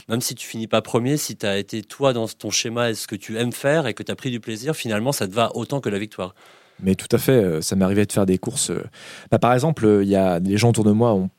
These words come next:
Speaker 2: pas trop compris, c'est, euh, je faisais du triathlon, plutôt à, plutôt à bon niveau, euh, et d'un coup, je me suis dit, « Oh, tiens, je vais aller faire de l'ultra trail », donc des courses de très longue distance,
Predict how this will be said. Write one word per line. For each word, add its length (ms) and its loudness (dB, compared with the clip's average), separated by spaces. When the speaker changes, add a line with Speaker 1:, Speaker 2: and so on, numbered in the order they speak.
Speaker 2:
pas 100 0
trop 160 -4
compris, 320 0
c'est, 260 2
euh, 500 4
je 160 0
faisais 160 0
du 80 2
triathlon, 540 0
plutôt 340 -4
à, 300 -2
plutôt 180 -2
à 60 6
bon 100 2
niveau, 340 4
euh, 360 6
et 120 6
d'un 200 2
coup, 120 -4
je 80 0
me 60 2
suis 160 -4
dit, « 160 0
Oh, 80 -2
tiens, 160 -6
je 60 -2
vais 60 4
aller 100 2
faire 180 0
de 320 2
l'ultra 320 0
trail », 240 -2
donc 160 -2
des 80 -2
courses 220 -8
de 80 -4
très 160 -4
longue 120 2
distance, 420 -2